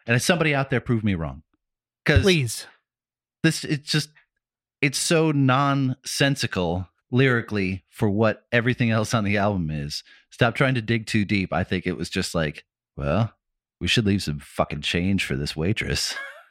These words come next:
Speaker 1: <laughs> Well, we did get our, we did get our fries on time.
Speaker 2: It's true. She got the food out quick,
Speaker 1: She got
Speaker 2: so,
Speaker 1: the,
Speaker 2: uh,
Speaker 1: yeah, she got our fries, and she did bring an extra ranch dressing, so we just leave her some change.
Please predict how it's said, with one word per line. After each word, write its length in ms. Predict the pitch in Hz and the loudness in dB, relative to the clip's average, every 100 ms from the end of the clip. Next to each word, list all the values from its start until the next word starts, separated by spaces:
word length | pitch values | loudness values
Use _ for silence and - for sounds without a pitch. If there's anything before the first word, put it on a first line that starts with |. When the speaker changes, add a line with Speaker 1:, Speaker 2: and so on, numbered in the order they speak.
| _ - | _ -8
Speaker 1:
<laughs> 80 | 196 196 214 - 208 - - 196 - 185 - 151 | -6 -6 -6 -8 -10 -12 -14 -14 -16 -18 -6 0
Well, 140 | 131 | 2
we 80 | 120 | 2
did 200 | 139 120 | 2 2
get 120 | 110 | 2
our, 320 | 104 87 87 - _ _ - | 2 2 -2 -8 _ _ -4
we 40 | |
did 160 | 135 131 | 0 2
get 120 | 113 | 2
our 100 | 90 | 0
fries 440 | - 104 113 131 85 | 0 0 2 0 -2
on 160 | 67 69 | -6 -6
time. 440 | 69 69 92 95 180 | -4 -2 -2 -4 -2
Speaker 2:
It's 120 | - | 2
true. 100 | 202 | 2
She 160 | 180 | 2
got 200 | 156 180 | 2 2
the 80 | 156 | 0
food 200 | 147 151 | 0 0
out 180 | 117 107 | 0 -4
quick, 280 | - 101 - | -6 -6 -4
Speaker 1:
She 120 | - | -2
got 160 | 139 123 | 0 0
Speaker 2:
so, 80 | 110 | -2
Speaker 1:
the, 40 | |
Speaker 2:
uh, 60 | 113 127 | -4 0
Speaker 1:
yeah, 240 | 117 78 | 0 0
she 180 | - - | -4 -2
got 140 | 110 98 | 2 2
our 80 | |
fries, 520 | 80 98 101 101 82 90 | 0 0 2 2 0 -2
and 100 | 87 | -2
she 100 | 90 | -2
did 160 | 117 | -2
bring 160 | 98 95 | 0 0
an 60 | 90 | 0
extra 260 | - - | -4 -4
ranch 360 | 78 87 87 - | 0 0 0 -2
dressing, 460 | 78 90 - 65 73 | -2 -2 -2 -6 -8
so 400 | 76 71 71 71 _ _ _ _ - | -8 -8 -8 -12 _ _ _ _ -2
we 80 | |
just 200 | 151 151 | 0 0
leave 160 | 160 175 | 0 -2
her 60 | 165 | -2
some 180 | 160 | -2
change. 580 | 139 151 185 110 - - | 0 0 -2 -4 -6 -8